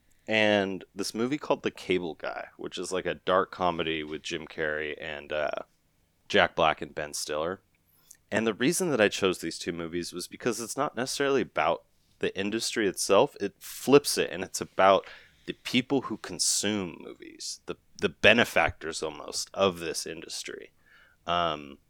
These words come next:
both have very, very big and overarching themes to say about our consumption and almost addiction to movies and to film,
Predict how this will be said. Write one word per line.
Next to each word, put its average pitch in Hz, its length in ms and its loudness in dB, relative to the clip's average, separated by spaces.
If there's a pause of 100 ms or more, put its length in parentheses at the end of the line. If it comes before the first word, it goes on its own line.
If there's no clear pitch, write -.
(400)
both 135 240 8
have 160 160 4
very, 104 480 4
very 98 500 2 (140)
big 95 260 0
and 85 160 0
overarching 87 720 0
themes 87 380 -8
to - 140 -10
say 82 280 -2
about 78 400 -2
our 80 140 -6
consumption 90 800 -4
and 80 140 -10
almost 85 360 -8
addiction 107 720 -8 (600)
to 101 160 -4
movies 90 760 -6
and - 140 -10
to - 100 -12
film, 90 480 -6